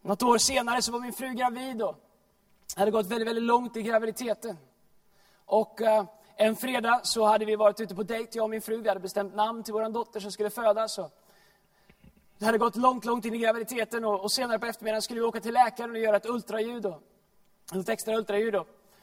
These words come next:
När vi kommer hit en fredag, glada, har precis bestämt namn, så, så gör han ett ultraljud då. Och vi känner direkt i atmosfären att någonting är fel. Och han säger: "Jag är ledsen att berätta det här, men ert barn är dött.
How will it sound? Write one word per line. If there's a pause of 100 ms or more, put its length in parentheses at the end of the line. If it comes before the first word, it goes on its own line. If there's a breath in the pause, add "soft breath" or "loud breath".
När
vi
kommer
hit
en
fredag,
glada,
har
precis
bestämt
namn, (420 soft breath)
så, (380)
så
gör
han
ett
ultraljud
då. (680 soft breath)
Och
vi
känner
direkt
i
atmosfären
att
någonting
är
fel. (1300)
Och
han
säger: (380)
"Jag
är
ledsen
att
berätta
det
här,
men (520)
ert
barn
är
dött.